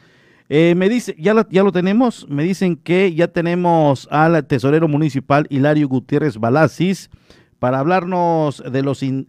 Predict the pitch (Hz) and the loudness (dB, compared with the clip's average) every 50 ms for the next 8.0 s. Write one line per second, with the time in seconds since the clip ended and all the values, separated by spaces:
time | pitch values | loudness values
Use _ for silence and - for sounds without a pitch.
0 | _ _ - 175 202 196 160 139 - 131 131 147 151 147 143 139 - - - - | _ _ -4 -2 -2 -2 -2 -2 -2 0 0 2 2 2 2 0 -2 -6 -10 -12
1 | 127 - - 156 160 151 156 156 147 139 127 120 - - 123 113 - - 143 143 | -12 -6 -2 -2 -2 0 0 0 0 0 -2 -4 -4 -6 -8 -8 -6 -2 -2 0
2 | 143 147 151 151 151 131 - _ _ _ _ _ _ _ - - 117 120 123 123 | 0 0 0 0 -2 -4 -6 _ _ _ _ _ _ _ -6 -2 -2 -2 -2 -2
3 | 123 - 143 120 139 143 - - 131 127 135 135 143 151 151 135 - 175 - - | -4 -4 -2 -2 -2 -2 -2 -4 -2 0 0 2 2 0 0 0 -2 -4 -2 -2
4 | 143 127 123 120 - 123 117 120 127 156 180 175 165 165 - - 151 151 151 143 | -4 -4 -4 -4 -4 -4 -2 -2 0 -2 -2 0 -2 -4 -2 -2 -4 -4 -2 -2
5 | 123 123 139 139 - 147 131 - 123 120 131 139 147 147 139 135 _ _ _ _ | -2 -2 -2 -4 -6 -8 -6 -6 -4 -2 0 2 2 0 -2 -4 _ _ _ _
6 | _ _ - 101 117 139 135 - - 139 127 127 123 120 104 - 123 117 - - | _ _ -6 -2 0 0 0 0 0 0 0 0 0 -2 -2 -4 -6 -6 -2 2
7 | 156 165 165 165 160 - 131 113 143 135 139 151 165 175 180 180 180 170 156 - | 2 2 2 0 -2 -6 -6 -6 -4 -2 -2 0 0 2 2 2 2 0 0 -4